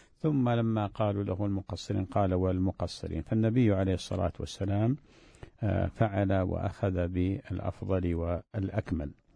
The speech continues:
وعن أبي هريرة رضي الله عنه قال: "قال رسول الله صلى الله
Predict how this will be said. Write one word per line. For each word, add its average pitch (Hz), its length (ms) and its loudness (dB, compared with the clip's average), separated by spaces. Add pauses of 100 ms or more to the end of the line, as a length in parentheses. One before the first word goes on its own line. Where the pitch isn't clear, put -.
(3250)
وعن 117 200 4
أبي 127 220 6
هريرة 131 460 4
رضي 107 320 4
الله 104 340 4
عنه 107 200 4
قال: 98 360 2
"قال 104 300 4
رسول 95 300 2
الله 92 360 4
صلى 90 280 0
الله 95 260 2